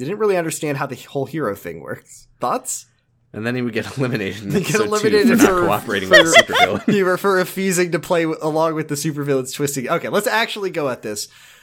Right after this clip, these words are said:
Speaker 1: Um, his
Speaker 2: My,
Speaker 1: name
Speaker 2: my
Speaker 1: is
Speaker 2: problem is I always wanna, I always want to focus on his belly button, but it's the
Speaker 1: Yeah,
Speaker 2: fact
Speaker 1: I
Speaker 2: that
Speaker 1: know,
Speaker 2: he d-,
Speaker 1: it's, it
Speaker 2: like,
Speaker 1: doesn't
Speaker 2: my
Speaker 1: have
Speaker 2: instinct
Speaker 1: one.
Speaker 2: is like,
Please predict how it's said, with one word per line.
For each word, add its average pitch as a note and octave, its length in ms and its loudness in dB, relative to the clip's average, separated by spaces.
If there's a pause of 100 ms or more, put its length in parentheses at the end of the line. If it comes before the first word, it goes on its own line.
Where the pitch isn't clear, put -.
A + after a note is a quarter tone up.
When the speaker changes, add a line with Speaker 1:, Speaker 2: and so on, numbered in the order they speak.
(360)
Speaker 1:
Um, C3 440 -4 (680)
his C#3+ 120 2
Speaker 2:
My, F#3 160 6
Speaker 1:
name F#3 180 2
Speaker 2:
my F#3+ 100 6
Speaker 1:
is A3 100 4
Speaker 2:
problem C#4 240 4
is A3 140 4
I F#3+ 120 6
always F#3+ 400 4
wanna, F3+ 440 2
I D3+ 120 2
always D#3+ 460 4
want C#3+ 300 2
to C3+ 100 -6
focus C3+ 540 -2
on A#2+ 160 0
his A2+ 160 -4
belly A2 280 0
button, E3+ 380 0
but C#3 280 0
it's C#3 160 0
the - 80 0
Speaker 1:
Yeah, G#3 80 4
Speaker 2:
fact F#3 120 4
Speaker 1:
I F#3 60 4
Speaker 2:
that G#3 80 2
Speaker 1:
know, G3 60 2
Speaker 2:
he F3+ 60 4
d-, - 40 6
Speaker 1:
it's, - 100 -6
it D3 40 2
Speaker 2:
like, D3+ 120 6
Speaker 1:
doesn't F#3+ 120 4
Speaker 2:
my D#3 120 6
Speaker 1:
have - 100 0
Speaker 2:
instinct E3 320 2
Speaker 1:
one. D3+ 40 0
Speaker 2:
is B2+ 80 0
like, C3 160 2